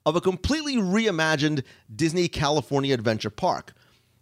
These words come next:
More importantly, what they announced on Good Morning America this morning was a new, uh, promotion called Limited Time Magic. Uh, and on Good Morning America, they revealed a giant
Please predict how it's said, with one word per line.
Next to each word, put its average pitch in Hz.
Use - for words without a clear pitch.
More 156
importantly, 151
what 131
they 143
announced 156
on 151
Good 147
Morning 165
America 156
this 143
morning 196
was 214
a 190
new, 262
uh, 185
promotion 214
called 185
Limited 220
Time 175
Magic. 131
Uh, 120
and 117
on 160
Good 160
Morning 175
America, 180
they 151
revealed 165
a 131
giant 160